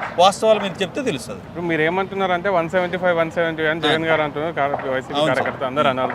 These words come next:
Speaker 1: ఆ.
Speaker 2: ఇప్పుడు జ-, చంద్రబాబు నాయుడు గారు ఏమంటుందంటే, ఆ, పులివెందులనే జగన్ ఓడగొడతాం అంటుంది.
Speaker 1: పోనీ ఆయన కుప్పం సీటు చూసుకోమనండి, మా పులివెందులు చూసి ఎందుకు? మేమేమంటున్నాం, మా నాయకుడు కుప్పం పులివెందులు అని చెప్పలే మాకు.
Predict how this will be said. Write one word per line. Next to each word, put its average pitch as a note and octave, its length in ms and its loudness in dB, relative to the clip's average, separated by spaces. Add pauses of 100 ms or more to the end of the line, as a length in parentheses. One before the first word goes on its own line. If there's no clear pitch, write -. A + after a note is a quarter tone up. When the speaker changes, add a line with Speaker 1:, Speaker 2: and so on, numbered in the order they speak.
Speaker 1:
ఆ. A#2 140 -4 (460)
Speaker 2:
ఇప్పుడు D3 180 -10
జ-, A#2+ 580 -8
చంద్రబాబు G3 280 0
నాయుడు G3 180 2
గారు F3+ 160 4
ఏమంటుందంటే, D#3+ 680 -4
ఆ, C#3 240 0 (120)
పులివెందులనే F3 640 0
జగన్ D#3+ 160 0
ఓడగొడతాం D3+ 440 -2
అంటుంది. D3+ 360 -8 (420)
Speaker 1:
పోనీ G#3+ 140 6
ఆయన G3+ 300 8
కుప్పం A3 340 6
సీటు A3+ 180 2
చూసుకోమనండి, G3+ 600 2
మా F#3+ 140 2
పులివెందులు A3+ 560 4
చూసి G#3 240 0
ఎందుకు? F#3 340 -2 (220)
మేమేమంటున్నాం, A3 960 4 (260)
మా F#3 180 6
నాయకుడు A#3 680 8 (120)
కుప్పం C4+ 480 10 (500)
పులివెందులు B3+ 440 8
అని B3 140 6
చెప్పలే F#3+ 400 4 (200)
మాకు. D#3 320 2